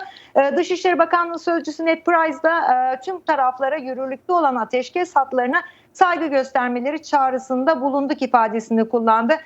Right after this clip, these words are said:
Suriye ve Irak asker gönderilmesini içeren Cumhurbaşkanlığı tezkeresinin süresi, hatırlatalım hemen, geçen ay, e, Türkiye Büyük Millet Meclisi Genel Kurulu'nda yapılan bir oylama sonucu iki yıl daha uzatılmıştı.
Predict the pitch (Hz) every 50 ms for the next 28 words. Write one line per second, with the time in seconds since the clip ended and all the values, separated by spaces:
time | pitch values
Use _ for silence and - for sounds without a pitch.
0 | - - - _ - - 311 294 302 294 277 294 285 269 285 285 285 285 294 277
1 | 262 277 - 311 294 302 254 294 277 269 262 285 269 262 269 269 269 - 269 262
2 | - - 269 262 254 254 240 220 220 220 262 311 254 285 277 269 277 - 269 262
3 | 254 254 254 254 269 269 247 - - 262 247 262 254 - 254 247 233 - - 262
4 | 254 254 - 294 269 240 247 269 262 254 262 - 285 269 269 262 254 247 302 320
5 | 320 277 247 240 240 - 285 262 262 277 320 - - - - - _ - - 240
6 | 240 240 240 285 269 294 285 269 262 277 277 247 254 240 277 339 330 277 302 294
7 | 254 269 254 - 277 233 254 247 247 240 240 240 247 262 247 247 240 240 247 247
8 | 233 226 240 262 254 233 240 233 226 220 - 214 220 233 240 269 285 302 285 -
9 | 262 233 226 233 226 311 320 320 269 - - 311 277 247 240 214 240 233 254 247
10 | 233 190 220 220 214 - 233 220 220 220 220 - 349